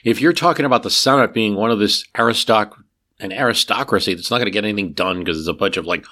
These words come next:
old men quabbling. Well, that's part, uh, old men quibbling with each other. Well, that's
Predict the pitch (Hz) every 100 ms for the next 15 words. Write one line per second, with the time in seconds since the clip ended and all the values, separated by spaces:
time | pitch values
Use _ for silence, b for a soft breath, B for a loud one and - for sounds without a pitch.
0 | B 110 107 101 98 92 92 101 98 92
1 | 117 170 - - 127 143 143 B B B
2 | 98 95 123 117 120 104 131 127 110 95
3 | 92 92 95 90 - B - 113 170